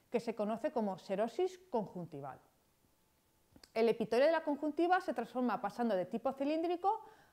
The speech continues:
al tipo escamoso estratificado, con la consiguiente pérdida de células caliciformes,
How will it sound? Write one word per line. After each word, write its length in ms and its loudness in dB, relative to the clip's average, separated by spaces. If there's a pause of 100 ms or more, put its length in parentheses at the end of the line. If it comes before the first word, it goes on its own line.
(100)
al 160 -2
tipo 200 0
escamoso 460 -2
estratificado, 840 -2 (400)
con 140 4
la 120 2
consiguiente 540 2
pérdida 380 4
de 120 2
células 440 0
caliciformes, 840 -2